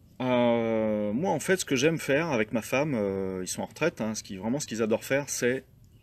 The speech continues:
presque tous les mois, ils partent dans les Pyrénées faire de la randonnée. » Donc c'est vraiment une passion pour eux, été comme hiver, tous les mois,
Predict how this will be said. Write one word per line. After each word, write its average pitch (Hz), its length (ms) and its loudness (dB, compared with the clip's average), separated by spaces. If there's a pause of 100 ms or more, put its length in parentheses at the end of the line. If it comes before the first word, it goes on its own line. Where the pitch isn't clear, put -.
(100)
presque 165 340 -4
tous - 140 -2
les 160 80 4
mois, 131 280 -2 (400)
ils - 120 -6
partent - 480 -6 (500)
dans 170 140 0
les 175 100 4
Pyrénées 131 500 2
faire 175 220 0
de 143 60 -2
la 143 60 0
randonnée. » 110 360 -2 (1500)
Donc 123 120 -6
c'est 127 120 -4
vraiment 131 180 2
une 135 80 -2
passion 147 260 -2
pour 117 240 2
eux, 190 120 -2 (200)
été 151 200 -2
comme 131 140 0
hiver, 120 280 4 (200)
tous - 100 -4
les 131 100 4
mois, 117 280 2